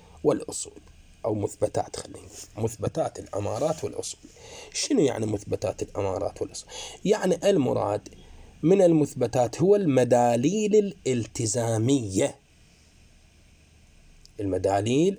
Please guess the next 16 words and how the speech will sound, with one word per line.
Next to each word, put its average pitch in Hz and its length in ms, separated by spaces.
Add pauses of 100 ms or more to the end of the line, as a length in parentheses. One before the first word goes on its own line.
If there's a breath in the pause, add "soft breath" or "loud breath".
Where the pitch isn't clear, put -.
(120)
الالتزامية. - 540 (460 loud breath)
لذا، 160 360 (260 loud breath)
لذلك 143 440
إخواني، - 300 (320 loud breath)
لدينا 143 540
مثبتات 123 800
الأمارة-، 123 760
مثبتات 127 640
الأمارات 123 880 (420 loud breath)
ومثبتات 143 1120
الأصول، 127 1300 (440)
الأصول 143 340
العملية 104 520
يعني. - 280 (1700)
مثبتات 107 600
الأمارات، 110 840